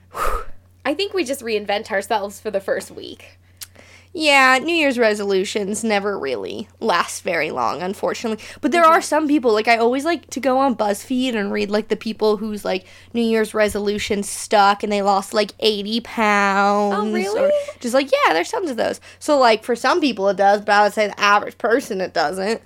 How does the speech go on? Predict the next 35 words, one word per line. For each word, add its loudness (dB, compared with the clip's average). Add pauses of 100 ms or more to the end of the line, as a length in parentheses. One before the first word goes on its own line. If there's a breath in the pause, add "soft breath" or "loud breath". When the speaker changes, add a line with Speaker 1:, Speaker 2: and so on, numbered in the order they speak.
(140)
Speaker 2:
I've -6
never -6
heard -4
of -10
anybody -4
I -2
know -6
sticking -6
Speaker 1:
We 4
don't 4
Speaker 2:
with 0
Speaker 1:
like 2
Speaker 2:
it. -16
Speaker 1:
change. -6
We 0
know 6
that 4
we -2
should -4
do 0
it, 0
'cause -8
that's -4
what -6
New -2
Year's -4
is -8
all 0
about 0
for -10
Speaker 2:
Mm-hmm. -2
Speaker 1:
us, -10 (360 loud breath)
is -2
like, 0
oh, 4